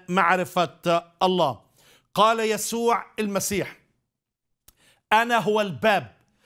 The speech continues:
إن دخل بي أحد فيخلص ويدخل ويخرج ويجد مرعى". قال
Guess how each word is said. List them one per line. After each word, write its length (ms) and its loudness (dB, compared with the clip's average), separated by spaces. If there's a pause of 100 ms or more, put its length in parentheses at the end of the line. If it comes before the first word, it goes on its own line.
(300)
إن 240 -2
دخل 500 0
بي 420 -8
أحد 380 0 (400)
فيخلص 880 -2 (380)
ويدخل 760 0 (100)
ويخرج 720 -2 (300)
ويجد 800 0
مرعى". 420 0 (720)
قال 480 2